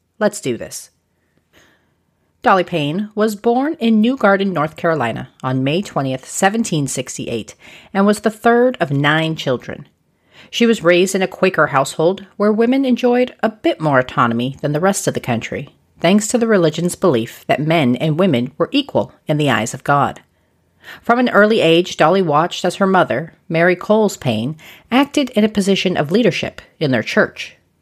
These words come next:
In seventeen sixty-nine, the family moved to Virginia, where Dolly would spend her formative years. Later in life, Dolly would hold on to Virginia as her birthright and downplay her North Carolinian heritage. The family settled on a hundred and seventy-six acre farm,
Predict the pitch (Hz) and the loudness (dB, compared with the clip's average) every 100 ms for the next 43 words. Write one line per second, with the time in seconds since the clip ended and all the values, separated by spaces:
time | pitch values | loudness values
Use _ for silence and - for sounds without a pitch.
0 | _ _ _ _ _ _ _ - 254 269 | _ _ _ _ _ _ _ 0 2 4
1 | 262 285 247 240 208 208 226 147 113 156 | 2 4 2 2 0 -2 0 0 0 -4
2 | 185 190 - 185 208 214 156 156 180 185 | -6 -6 0 2 4 2 2 0 -4 -4
3 | 190 170 101 - _ 165 156 143 131 151 | -2 -2 -4 -8 _ -2 2 4 2 0
4 | 160 - 123 - - 135 123 117 110 143 | -6 -4 -4 -4 -6 -4 -2 -4 -6 -6
5 | 120 - - - _ _ _ _ _ - | -6 -8 -18 -20 _ _ _ _ _ -2
6 | 190 185 143 117 107 - - _ - 196 | 0 4 2 2 -4 -10 -16 _ 0 2
7 | 247 262 254 277 262 254 240 170 143 143 | 4 2 0 0 4 4 2 0 -4 -2
8 | 117 110 127 160 170 196 170 156 156 110 | -4 -4 -6 -6 -4 -2 0 0 0 -6
9 | 98 - _ - - 190 196 208 208 214 | -6 -10 _ -20 -2 2 4 4 2 0
10 | - - - - 151 147 160 - 196 185 | -4 -8 -8 -4 -2 0 -2 -2 -2 0
11 | 139 123 123 127 170 170 135 120 - - | 0 -2 -4 -2 0 0 -2 -8 -10 -16
12 | _ _ _ _ _ _ - - 202 - | _ _ _ _ _ _ -20 -4 0 4
13 | 165 170 175 - 139 156 160 143 139 160 | 4 2 -2 -2 -2 0 -2 -4 -4 -4
14 | 143 135 - 139 135 - 135 - 143 143 | -4 -4 -6 -6 -6 -8 -8 -8 -6 -6
15 | - 185 131 110 | -2 0 0 -4